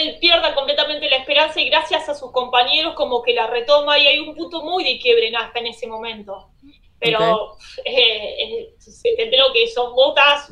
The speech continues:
Speaker 1: muy abajo y, por
Speaker 2: <laughs>
Speaker 1: ejemplo, en, en
Speaker 2: Es
Speaker 1: eh,
Speaker 2: que me
Speaker 1: porque
Speaker 2: co-,
Speaker 1: pasa,
Speaker 2: me,
Speaker 1: o
Speaker 2: me,
Speaker 1: sea,
Speaker 2: me cuesta
Speaker 1: pasaron
Speaker 2: mucho
Speaker 1: de todo.
Speaker 2: trabajo,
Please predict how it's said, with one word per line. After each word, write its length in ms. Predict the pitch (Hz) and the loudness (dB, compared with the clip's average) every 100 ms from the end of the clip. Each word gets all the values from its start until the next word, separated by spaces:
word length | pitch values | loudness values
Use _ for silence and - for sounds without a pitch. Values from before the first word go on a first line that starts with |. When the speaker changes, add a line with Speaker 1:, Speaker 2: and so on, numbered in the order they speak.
| - | -6
Speaker 1:
muy 220 | 277 294 | 0 4
abajo 720 | 277 285 302 294 311 339 381 - - 233 | 6 6 6 4 4 4 4 4 8 10
y, 40 | - | 12
por 140 | 269 - | 12 10
Speaker 2:
<laughs> 60 | |
Speaker 1:
ejemplo, 320 | - 190 - 190 - | 8 8 10 10 10
en, 160 | - | 8
en 760 | 440 440 220 508 494 403 311 294 - - - - - - - - - - - - - - | 6 2 0 -2 -2 -6 -10 -12 -14 -18 -20 -20 -20 -20 -20 -20 -16 -14 -14 -12 -12 2
Speaker 2:
Es 140 | - | 4
Speaker 1:
eh, 40 | 381 | 6
Speaker 2:
que 80 | 254 | 4
me 60 | 175 | 2
Speaker 1:
porque 60 | |
Speaker 2:
co-, 60 | 190 | 2
Speaker 1:
pasa, 100 | 185 | 4
Speaker 2:
me, 120 | 202 | 4
Speaker 1:
o 80 | 247 | 6
Speaker 2:
me, 60 | 214 | 6
Speaker 1:
sea, 60 | - | 4
Speaker 2:
me 80 | 220 | 4
cuesta 220 | 226 - | 4 6
Speaker 1:
pasaron 160 | 262 240 | 6 8
Speaker 2:
mucho 140 | - | 10
Speaker 1:
de 60 | - | 10
todo. 60 | - | 10
Speaker 2:
trabajo, 500 | 269 - 165 190 | 8 8 6 2